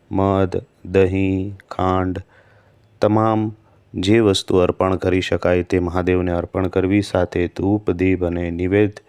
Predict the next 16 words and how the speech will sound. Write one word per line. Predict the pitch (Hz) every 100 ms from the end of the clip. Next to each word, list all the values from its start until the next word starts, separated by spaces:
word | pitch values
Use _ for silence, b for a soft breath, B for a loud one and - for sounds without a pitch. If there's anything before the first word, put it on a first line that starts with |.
| b b b b b -
અને | 110 117
શ્રીફળ | - 98 - 101
પણ | - 104 98
અર્પણ | 92 - 95 110 - _ _ -
કરવા | 95 87 87
જોઈએ. | 85 87 92 107 b b b b b b b -
આજના | 92 87 90
દિવસે | 92 90 98
નાગ | 90 90 87
નાગિનની | 87 90 87 92 95
પણ | 104 117 113
પૂજા | 107 101 104
થાય | 104 101
છે. | 104 107 107 b b b b b
એટલા | 98 92 107
માટે | 104 98 104 104 107